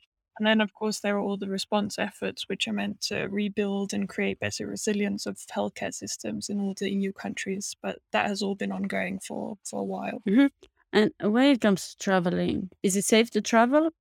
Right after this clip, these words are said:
Speaker 2: or do we have to be a bit more cautious about it?
Speaker 1: There haven't been any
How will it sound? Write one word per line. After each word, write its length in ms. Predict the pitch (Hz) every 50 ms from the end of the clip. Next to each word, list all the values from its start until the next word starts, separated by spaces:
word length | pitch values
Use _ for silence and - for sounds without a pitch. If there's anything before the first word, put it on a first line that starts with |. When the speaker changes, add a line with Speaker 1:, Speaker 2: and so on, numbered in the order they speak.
| _ -
Speaker 2:
or 460 | - 196 190 175 175 - - 185 - _ _ _ _ _ _ _ _ _ _ _ - 185 180
do 120 | 175 196 190
we 280 | 185 185 185 180 175
have 260 | 170 165 185 170 165 -
to 100 | - 175
be 120 | - 175
a 60 | 170
bit 120 | 175 170 180
more 160 | 175 170 170
cautious 540 | - - 170 170 170 - - 208 - - 185
about 320 | 185 - 175 - - -
it? 160 | - - - _ _ _
Speaker 1:
There 100 | 214 220
haven't 420 | 226 226 240 240 240 247 240 214 220
been 280 | 220 214 214 208 208
any 440 | - - 208 208 214 220 214 214 202